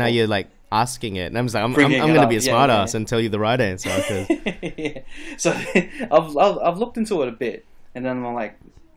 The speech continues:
Speaker 1: "It can be true," but, you know, I did, I did admit to multiverses of, um, and the butterfly effect before,
Speaker 2: Mm.
Speaker 1: and then this is kinda like a research of it.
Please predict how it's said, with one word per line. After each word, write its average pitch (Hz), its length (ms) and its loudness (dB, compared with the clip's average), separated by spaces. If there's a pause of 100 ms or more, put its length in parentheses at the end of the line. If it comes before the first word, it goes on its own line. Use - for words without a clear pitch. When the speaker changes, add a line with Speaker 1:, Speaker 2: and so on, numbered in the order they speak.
(280)
Speaker 1:
"It 170 180 -18
can 185 280 -10
be 196 120 -10
true," 202 520 -8
but, - 220 -8 (420)
you 156 120 -8
know, 113 240 -8
I 147 120 -4
did, 170 220 -2 (520)
I 139 60 -6
did 160 320 -2
admit 135 420 -4
to 120 460 -6 (520)
multiverses 120 1120 -6 (220)
of, 117 300 -8
um, 110 420 -6 (280)
and 123 120 -6
the 120 40 -4
butterfly 127 500 2
effect 110 380 -10
before, 113 480 -6 (260)
Speaker 2:
Mm. 117 280 -2
Speaker 1:
and 117 140 -4
then 110 180 -8
this 131 180 -8
is 131 100 -10
kinda 127 260 -2
like 117 200 -6
a 113 60 -4
research 117 640 -8
of 131 220 0
it. 107 180 -8